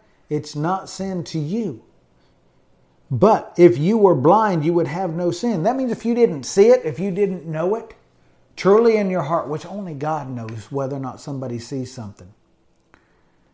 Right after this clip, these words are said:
they would not have sin. "But now you say, 'We see, therefore your sin remains.'" There's only one thing to do at that point in time. Humble yourself, repent,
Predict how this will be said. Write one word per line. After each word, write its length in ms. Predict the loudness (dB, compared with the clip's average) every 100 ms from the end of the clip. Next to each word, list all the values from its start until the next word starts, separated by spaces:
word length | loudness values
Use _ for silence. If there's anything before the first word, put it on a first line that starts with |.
| _ _ _ _ -16 -16 0
they 240 | 2 2
would 380 | -2 0 0 0
not 260 | -2 -2 -2
have 260 | -6 -6
sin. 460 | -6 -6 -6 -6 -12 -2
"But 380 | 0 0 -4 -4
now 300 | 0 2 0
you 260 | 0 -2
say, 300 | -2 0 2
'We 200 | 2 0
see, 280 | 0 -2 -2
therefore 520 | 0 0 0 -2 -2
your 220 | -2 -8
sin 440 | -12 -12 -10 -8 -8
remains.'" 600 | -10 -10 -10 -12 -16 -20 -20 -2
There's 200 | 4 6
only 220 | 4 4
one 380 | 2 2 2 2
thing 260 | 0 -2 -2
to 120 | -4
do 200 | 2 2
at 160 | 2 2
that 240 | 0 0
point 220 | -6 -6
in 60 | -8
time. 340 | -8 -8 -10 -16 -20 _
Humble 340 | -2 2 2
yourself, 640 | 2 -2 -2 0 0 0 -10 -6
repent, 760 | -6 -6 -10 -6 -4 -4 -6